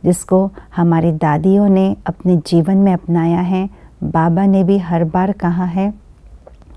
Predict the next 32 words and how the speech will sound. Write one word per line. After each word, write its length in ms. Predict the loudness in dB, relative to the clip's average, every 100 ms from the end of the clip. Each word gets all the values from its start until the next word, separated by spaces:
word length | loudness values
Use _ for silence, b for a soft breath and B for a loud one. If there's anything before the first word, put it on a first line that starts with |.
| 0
कि 120 | 0
ज्ञान 500 | 2 0 2 0 -2 b b b -2
बुद्धि 340 | 0 0 0
में 140 | 2 2
टपकता 500 | -2 -2 -4 -2 -2
रहे, 340 | -2 -4 -4 -6 B B 0
निरंतर 500 | 2 2 2 0 0
बाबा 380 | 0 -2 -2 -4
की 200 | -4 -4
याद 220 | -4 -8 -8
रहे। 200 | -8 -8 -12 -18 B B B 2
तो 80 | 2
ज्ञान 420 | 4 4 6 6
और 100 | 6
योग 320 | 6 4 2
को 120 | 2
नेचर 440 | 4 4 2 0 2
बनाना, 600 | 2 2 2 2 0 -2 b b b
उसके 360 | -4 -4 2 2
लिए 280 | 4 2 2
हमें 420 | 0 2 2 0 B B -6
ज्ञान 520 | -2 2 2 4 2
को 200 | 2 0
प्रयोग 560 | -2 0 2 4 4 2
में 120 | 0
लाना 300 | 0 0 -2
है। 220 | -4 -6 -10 b b b b b
कोई 260 | 6 6 6
भी 180 | 6 4
बात 340 | 4 2 0
हो 180 | -2 -2
जाए 260 | -2 -6